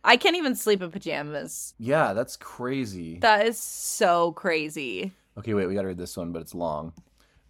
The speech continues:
Speaker 2: Burping and blowing it in my face, farting in public. Oh, this is like an airing of the grievances.
Speaker 1: <laughs>
Speaker 2: Morning breath and being able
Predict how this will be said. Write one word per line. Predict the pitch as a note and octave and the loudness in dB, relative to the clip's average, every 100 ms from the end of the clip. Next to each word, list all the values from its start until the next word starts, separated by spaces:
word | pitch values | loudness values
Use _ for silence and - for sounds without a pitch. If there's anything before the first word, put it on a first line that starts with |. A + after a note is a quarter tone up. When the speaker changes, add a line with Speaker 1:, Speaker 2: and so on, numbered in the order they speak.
| G2+ | -6
Speaker 2:
Burping | A#2 B2+ D3+ D#3 D3 | -2 0 0 0 2
and | C3 - | 0 0
blowing | G#2+ A2+ B2+ | 0 2 4
it | C#3+ - | 4 2
in | B2+ | 2
my | B2+ A2+ | 2 0
face, | - A#2+ G#2 F#2+ G2+ - - - _ _ _ - | -2 0 0 0 -4 -8 -12 -16 _ _ _ 6
farting | A#2 B2+ C#3 | 6 6 0
in | C3 | -4
public. | - - A2+ G2+ F2+ F#2 - _ _ _ _ _ _ _ - | -4 0 2 2 0 -2 -6 _ _ _ _ _ _ _ -10
Oh, | |
this | G#2+ | -8
is | B2 | -4
like | A#2+ | -4
an | |
airing | - G2+ G#2+ G2 | -4 -6 -4 -6
of | F2 | -8
the | |
grievances. | F2 G2+ F#2 - E2+ - G2+ | -6 -6 -2 -2 0 -2 2
Speaker 1:
<laughs> | G#2 | 4
Speaker 2:
Morning | - C#4+ C4+ | 4 4 4
breath | A2+ G2 G2 G#2 - - | 4 6 4 0 -6 -6
and | G#2+ | -4
being | G2+ A2+ A#2+ | -4 -6 -6
able | A2 A2+ G#2+ G#2+ G#2+ | -4 -2 -2 -2 -2